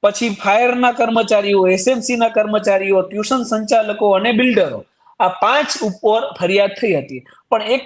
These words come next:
પણ મોટા અધિકારી પર ફરિયાદ નહોતી થઈ.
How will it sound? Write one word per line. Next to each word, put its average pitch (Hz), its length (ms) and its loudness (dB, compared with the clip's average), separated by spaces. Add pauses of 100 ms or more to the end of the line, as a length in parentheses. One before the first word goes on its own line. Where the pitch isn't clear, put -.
પણ 285 200 2
મોટા 202 400 2
અધિકારી 202 760 0
પર 196 260 0
ફરિયાદ 170 580 0
નહોતી 165 380 -6
થઈ. 120 240 -18